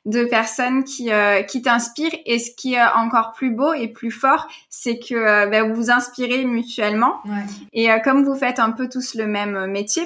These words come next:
Speaker 1: peut-être pas dans le, dans la même sphère, mais en, en tout cas, vous êtes digital nomade,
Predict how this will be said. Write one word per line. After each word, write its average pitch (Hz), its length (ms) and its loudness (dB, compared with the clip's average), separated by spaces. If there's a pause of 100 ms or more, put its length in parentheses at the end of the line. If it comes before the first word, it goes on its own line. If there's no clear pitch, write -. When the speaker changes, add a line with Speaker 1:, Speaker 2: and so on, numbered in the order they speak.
Speaker 1:
peut-être 226 260 -2
pas 233 120 4
dans 208 140 4
le, 196 240 2
dans 190 100 4
la 185 120 2
même 196 220 -2
sphère, 285 460 -2
mais 220 100 -2
en, 196 220 0
en 214 60 -4
tout - 100 -14
cas, 240 140 -4
vous 208 80 -4
êtes 190 140 2
digital 202 380 -4
nomade, 214 300 0